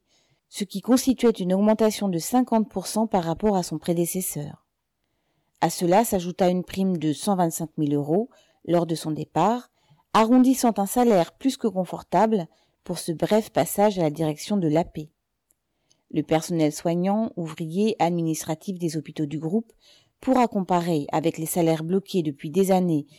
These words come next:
et des primes pas vraiment à la même échelle. Le même rapport rend public les contrats passés par la direction de l'A P auprès de cabinets privés de coaching,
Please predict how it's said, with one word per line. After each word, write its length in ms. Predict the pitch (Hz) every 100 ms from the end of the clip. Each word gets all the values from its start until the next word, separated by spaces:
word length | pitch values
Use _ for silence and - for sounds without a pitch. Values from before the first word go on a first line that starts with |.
| _ _
et 100 | 185
des 160 | 180 180
primes 440 | - 180 160 143
pas 140 | 139 143
vraiment 360 | 156 165 175
à 80 | 165
la 100 | 151
même 160 | 147 151
échelle. 520 | 180 - 147 139 156 _ _ _ _ _ _ _ _ _ _ _ _ -
Le 120 | 208
même 200 | 214 254
rapport 480 | 254 240 - 277 240
rend 140 | 208 214
public 420 | 214 202 269 -
les 80 | 208
contrats 360 | 220 220 247
passés 360 | 226 208 - 254
par 160 | 208
la 100 | 170
direction 420 | 160 175 180 - 220
de 100 | 175
l'A 160 | 175
P 360 | - 240 254 294 _ _ _
auprès 280 | 180 - 254
de 80 | 214
cabinets 460 | - 202 208 214 220
privés 480 | - 220 196 220
de 100 | 180
coaching, 680 | 180 202 202 - 196 190 175